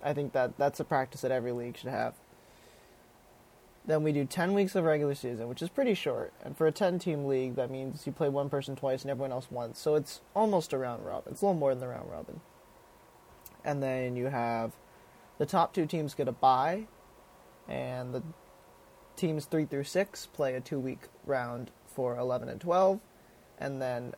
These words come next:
the semifinals are thirteen fourteen finals, fifteen sixteen. And with this format, you get six out of ten teams in the playoffs, which, you know, people argue about how many teams should get in the playoffs or whatever, but if you look at what it's done in, like,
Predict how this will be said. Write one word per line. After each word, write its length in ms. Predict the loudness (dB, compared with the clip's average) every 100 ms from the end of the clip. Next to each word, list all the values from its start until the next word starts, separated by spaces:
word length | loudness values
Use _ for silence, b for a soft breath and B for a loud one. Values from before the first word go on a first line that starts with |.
| -10
the 80 | -6
semifinals 600 | -2 -2 -2 -4 -4 -6
are 100 | -6
thirteen 340 | -4 -6 -6 0
fourteen 360 | 2 2 0
finals, 240 | -2 -2 -2
fifteen 260 | -4 -6
sixteen. 400 | -6 -8 -8 -10 -12 -20 B B B B B -20 -20 -2
And 680 | 2 4 6 4 4 2 2
with 100 | 0 4
this 800 | 4 4 -2 -8 -10 -12 -16 -6
format, 500 | -2 0 0 -2 -2
you 140 | -2 2
get 340 | 2 2 0
six 240 | -2 2
out 100 | 2
of 100 | 2
ten 260 | 2 0 0
teams 260 | 0 -2 0
in 60 |
the 80 | -2
playoffs, 520 | -2 -4 -2 -4 -4
which, 340 | -4 -4 -6 -12 -18 -20 B B B -4
you 80 | 4
know, 120 | 6
people 280 | 6 6 8
argue 360 | 8 8 4 4
about 480 | 6 6 6 2 -4 -18 -20 -20 -20 -20 -20 -16
how 180 | 2 4
many 140 | 4
teams 240 | 2 -4 -6
should 140 | -4
get 100 | -2
in 60 | -4
the 80 | -6
playoffs 500 | -2 0 0 -2 -2
or 80 |
whatever, 400 | -2 -2 -2 -4 -4
but 220 | -4 -4
if 100 | 2
you 80 | 6
look 140 | 8 10
at 120 | 8
what 160 | 6
it's 220 | 2 0 0
done 220 | 2 2
in, 160 | 0
like, 260 | 0 0 -2